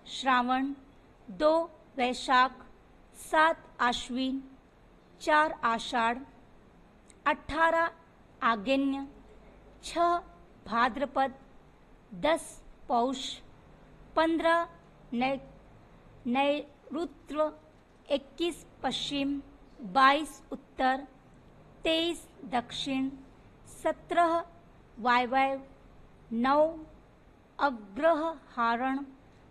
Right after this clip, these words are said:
बारह फाल्गुन, तीन ज्येष्ठ, सोलह ईशान्य, चौदह आकाश, ग्यारह माघ, तेरह इंद्रधनुष,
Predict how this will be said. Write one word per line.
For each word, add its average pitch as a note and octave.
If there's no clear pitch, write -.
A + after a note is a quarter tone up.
बारह C#4
फाल्गुन, B3+
तीन F4
ज्येष्ठ, B3+
सोलह D#4
ईशान्य, C4+
चौदह D#4+
आकाश, B3
ग्यारह D4+
माघ, A#3+
तेरह D#4+
इंद्रधनुष, C#4